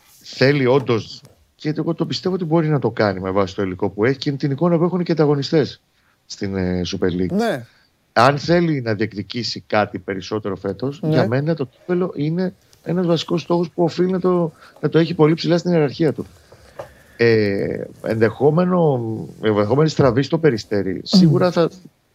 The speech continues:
Speaker 1: το κουνήσει πολύ το οικοδόμημα. Και κοντά σε έναν Ατρόμητο κιόλας που μέχρι τώρα έχει γίνει σάκος του box τώρα, με όλο το σεβασμό προς το ομάδα του Περιστερίου. Είναι τελευταία θέση βαθμολογίας, έχει χάσει από, σχεδόν από όλους.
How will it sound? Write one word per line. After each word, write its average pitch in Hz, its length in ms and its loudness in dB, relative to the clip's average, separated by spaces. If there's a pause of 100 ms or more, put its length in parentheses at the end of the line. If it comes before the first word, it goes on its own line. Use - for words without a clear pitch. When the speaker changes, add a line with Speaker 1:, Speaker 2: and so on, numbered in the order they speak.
Speaker 1:
το 165 80 -2
κουνήσει 160 340 0
πολύ 160 220 2
το 175 100 4
οικοδόμημα. 92 600 0 (380)
Και - 120 -10
κοντά 147 220 4
σε 160 100 0
έναν 175 160 4
Ατρόμητο 151 400 4
κιόλας 123 340 0
που 127 80 -8
μέχρι 143 240 -2
τώρα 139 380 2 (600)
έχει 202 600 -2 (400)
γίνει 185 320 -2
σάκος 190 280 0
του 180 140 0
box 185 140 2
τώρα, 113 180 2
με 123 60 2
όλο 143 100 4
το 127 60 0
σεβασμό 107 400 0
προς 98 140 -2
το 104 60 -8
ομάδα 101 160 0
του 87 60 -6
Περιστερίου. 98 580 0 (400)
Είναι 170 220 2
τελευταία 131 380 4
θέση 139 140 2
βαθμολογίας, 120 680 0 (280)
έχει 156 240 -2
χάσει 160 240 2
από, 131 300 0
σχεδόν 131 320 2
από 113 180 2
όλους. 160 340 2